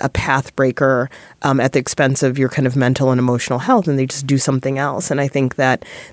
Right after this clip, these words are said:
that is why this story then becomes so intriguing, because the number of people who can actually stay and tolerate, um, the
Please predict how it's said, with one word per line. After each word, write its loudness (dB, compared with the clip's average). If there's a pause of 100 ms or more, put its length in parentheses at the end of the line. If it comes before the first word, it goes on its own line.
that 2
is 2
why 2 (360)
this 2
story 2
then 2
becomes -2
so 2
intriguing, 2
because 0 (300)
the 2
number 4
of 0
people 0
who -6
can -2 (100)
actually -2
stay 0
and 0
tolerate, 2 (140)
um, -4 (440)
the 4